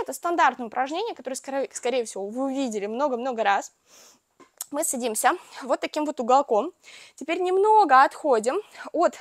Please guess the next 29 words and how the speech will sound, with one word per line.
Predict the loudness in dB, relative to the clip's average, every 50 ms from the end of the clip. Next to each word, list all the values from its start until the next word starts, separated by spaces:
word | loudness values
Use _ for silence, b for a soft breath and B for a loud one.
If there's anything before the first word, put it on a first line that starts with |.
| -16 -12
дивана, | -10 -6 -2 2 4 4 4 2 0 -4
края | 0 4 4 4 4
дивана | 2 2 0 0 0 0 -2 -6
или | -6 -6
стула | -8 -8 -10 -8 -6 -4 -2 -2 -2 -2 B B B B B B B B
и | -4 -4 -2
присобираем | -2 -2 -4 -4 -4 -4 -4 -2 0 2 2 2 2 0 -4 -6 -6 -4
область | -4 -4 -2 0 0 0 0 -2 -8 -10 -10 -2
лопаток. | 4 6 6 6 8 8 6 6 6 2 -8 -20 _ B B B B B
То | B -8
есть | -4 0
наша | 2 2 2 2 0 -4 -4
задача | -4 -4 -2 0 0 0 0 -2 -4 -10
здесь | -10 -8 -6 -6 -4 -4 -6 -6
не | -6 -4 -2 0 0 2
вот | 0 0 -2
таким | -2 -4 -2 -2 -2
вот | 0 0 0
образом | 0 0 0 -2 -4 -4 -4 -4
висеть | -2 -2 -2 -2 -2 -4 -4
и | -8
что-то | -6 -6 -6 -6 -6
делать. | -8 -4 -2 0 0 0 0 -2 -4 -10 _ _ -10
Мы | -10 -8
собираем | -8 -6 -4 -2 2 2 2 2 2 2
лопатки, | 2 2 4 4 4 2 2 2 0 -8 -10 -10 _ _ B B B B B B B B B
хорошо, | -6 -4 -2 -2 -4 -4 -4 -4
и | -4 -4 -6 -4 -4
начинаем | -2 -2 -4 -6 -10 -10 -10 -6 -4 -4 -4 -4 -6 -10